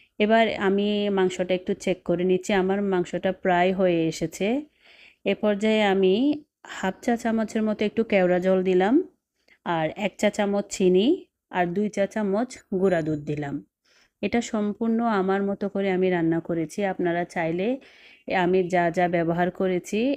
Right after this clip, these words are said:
এগুলো চাইলে আপনারা স্কিপ করতে পারেন। এবার আমি মাংসটাকে কিছুক্ষণ দমে রেখে দিব। এদিকে আমার, আহ, পোলাওয়ের প্রায় পানিটা অনেকটা গা-, আহ, চালের সাথে লেগে লেগে আসছে। এই অবস্থায় আরেকটু নাড়াচাড়া করে আমি এবার এটাকে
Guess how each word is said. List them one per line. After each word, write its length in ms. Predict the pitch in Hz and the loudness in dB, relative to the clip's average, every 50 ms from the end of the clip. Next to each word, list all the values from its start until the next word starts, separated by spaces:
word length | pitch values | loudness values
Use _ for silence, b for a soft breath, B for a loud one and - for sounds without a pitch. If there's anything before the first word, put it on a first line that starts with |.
| - - | -2 -4
এগুলো 340 | 180 180 165 175 170 175 | -4 -2 0 0 0 0
চাইলে 300 | 180 - 185 170 170 170 | -2 -2 -2 -2 0 0
আপনারা 320 | 175 - 190 190 185 180 180 | -2 -2 0 0 0 0 -2
স্কিপ 300 | - - - 165 156 - | -4 -4 -4 -4 -4 -2
করতে 260 | - 156 151 - 196 | -4 -4 -4 -2 -6
পারেন। 380 | 196 - 139 135 131 131 - - - _ _ _ _ _ _ _ _ _ _ _ _ _ _ _ _ _ _ _ _ _ - | -4 -4 -6 -6 -4 -6 -8 -8 -10 _ _ _ _ _ _ _ _ _ _ _ _ _ _ _ _ _ _ _ _ _ 0
এবার 180 | 185 190 202 | 2 4 4
আমি 180 | 202 196 208 214 | 2 2 0 -2
মাংসটাকে 540 | 202 185 175 175 - - 175 180 180 - 208 | -2 -2 -2 -2 -4 -6 -6 -6 -4 -6 -6
কিছুক্ষণ 500 | - - 190 - 190 190 - 233 226 208 | -4 -4 -4 -4 -4 -4 0 0 2 4
দমে 260 | 185 165 156 151 143 | 4 4 4 2 0
রেখে 260 | 139 135 135 - 151 | 0 -4 -4 -4 -4
দিব। 320 | 139 135 135 - - - - _ _ _ _ _ _ _ _ _ _ _ _ _ _ _ _ _ _ | -4 -4 -8 -10 -12 -14 -16 _ _ _ _ _ _ _ _ _ _ _ _ _ _ _ _ _ _
এদিকে 460 | 208 196 190 233 233 - 247 233 233 | -2 0 0 0 0 2 2 4 4
আমার, 720 | 233 226 214 208 208 208 202 208 226 269 294 294 285 269 - | 2 2 0 0 0 0 0 2 2 2 2 0 0 -2 -2
আহ, 500 | 214 190 180 175 175 170 165 165 165 160 | -2 0 2 2 2 2 2 2 0 0
পোলাওয়ের 600 | 156 - - 190 185 185 190 202 202 202 202 208 208 | -2 -2 0 0 2 2 2 2 2 2 2 2 0
প্রায় 640 | 208 - - 202 190 185 180 185 185 185 185 185 190 185 - | -2 0 2 2 4 4 2 2 2 2 2 0 -2 -4 -4
পানিটা 480 | - 190 175 175 190 190 185 208 208 202 | -2 -2 0 2 0 0 0 0 0 2
অনেকটা 480 | 190 185 185 185 180 185 - 208 202 196 | 2 2 2 2 0 0 -2 0 0 0
গা-, 220 | 180 175 165 - | 0 0 -2 0
আহ, 220 | 175 165 165 160 165 | -2 -4 -4 -4 -6
চালের 340 | - - 180 165 160 165 160 | -4 -2 -2 0 0 -2 -2
সাথে 520 | - 185 170 - - 185 185 180 185 185 | -4 -6 -4 -2 -2 0 2 2 2 0
লেগে 340 | 185 175 175 165 160 160 165 | 0 2 2 2 2 2 2
লেগে 280 | 165 165 160 170 165 | 0 0 0 0 0
আসছে। 320 | 156 156 - - - 220 202 | 0 -2 -4 -4 -2 0 2
এই 120 | 185 180 | 2 2
অবস্থায় 420 | 170 165 185 180 - - 220 214 196 | 2 0 -2 -4 -4 -2 0 0 2
আরেকটু 340 | 180 175 170 170 - 226 | 2 0 -2 -2 -4 -4
নাড়াচাড়া 560 | 220 208 185 175 170 170 - - 190 185 185 185 | -2 0 0 0 0 -2 -2 -2 -2 -2 -2 -4
করে 320 | - - 208 208 247 262 | -4 -4 -2 0 0 0
আমি 300 | 254 208 190 185 170 165 | 0 2 2 4 4 4
এবার 220 | 160 160 156 151 | 2 2 0 0
এটাকে 480 | 151 147 147 165 160 - 185 226 294 | -2 -2 -4 -6 -6 -4 -2 -2 -2